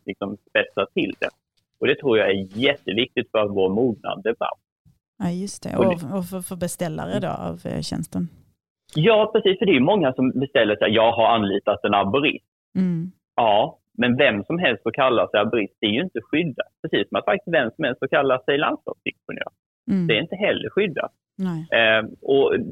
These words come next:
Speaker 1: är det så att man då skriver en standard, då är det ju klart, då måste vi ju se till att försöka begränsa och förtydliga detta. Men, men den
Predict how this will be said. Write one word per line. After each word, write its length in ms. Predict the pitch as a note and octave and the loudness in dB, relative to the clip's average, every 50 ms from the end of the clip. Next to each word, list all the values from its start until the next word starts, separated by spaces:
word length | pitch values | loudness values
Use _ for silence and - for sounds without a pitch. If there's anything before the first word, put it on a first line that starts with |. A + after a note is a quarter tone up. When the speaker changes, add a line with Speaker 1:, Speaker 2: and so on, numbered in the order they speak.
| - | -2
Speaker 1:
är 140 | - B2+ C3 | 0 0 0
det 120 | B2 A#2 | 0 0
så 60 | - B2+ | 0 0
att 100 | A#2 - | 0 0
man 120 | B2 A#2+ | 0 0
då 180 | G#2 G2 G2 F#2 | 2 2 2 0
skriver 360 | - - - F3 D3+ B2+ A2 | -2 -2 -2 -2 0 0 -2
en 100 | G#2+ G2+ | -2 -4
standard, 440 | - - A2 G2+ F#2+ F#2 F#2+ G2+ G2 | -2 0 0 0 0 0 0 0 2
då 140 | G2+ F#2+ | 2 2
är 40 | F#2+ | 2
det 60 | A2 | 2
ju 60 | D3 D#3+ | 2 2
klart, 200 | - A#2+ G2+ - | 2 0 0 0
då 140 | - F#2 F#2 - | 0 -4 -4 -2
måste 340 | - B2+ D3 E3 - _ G#2 | -2 -2 -2 -2 -4 _ -4
vi 120 | F#2 F#2+ F#2+ | -2 -2 -2
ju 80 | F#2+ | -2
se 140 | - - G#2 | -2 -4 -6
till 220 | - - F#2+ - | -6 -6 -4 -2
att 140 | F#2 - - | -4 -4 -2
försöka 260 | - G2 F#2+ - F#2 | -2 -2 0 0 -2
begränsa 800 | F#2+ F#2 - G#2 G#2+ A2+ A2 G2 G2 - - - - - C3 C3+ | -2 0 -2 -2 0 0 0 0 0 -2 -6 -10 -4 -2 0 2
och 140 | C#3 C3 - | 2 0 -2
förtydliga 540 | - - - A2 F#2 F#2 G2 - A2+ C3 E3 | -4 -4 -4 -4 -4 -4 -2 0 0 2 2
detta. 300 | E3 D#3+ D#3+ - - - - _ _ _ _ _ _ _ - | 2 0 -2 -4 -8 -12 -12 _ _ _ _ _ _ _ -2
Men, 120 | A2 A#2+ A#2+ G#2+ B2 | 0 0 2 2 2
men 120 | B2+ B2 | 2 4
den 260 | A#2+ A2 G#2 G2+ G#2+ | 4 4 4 2 0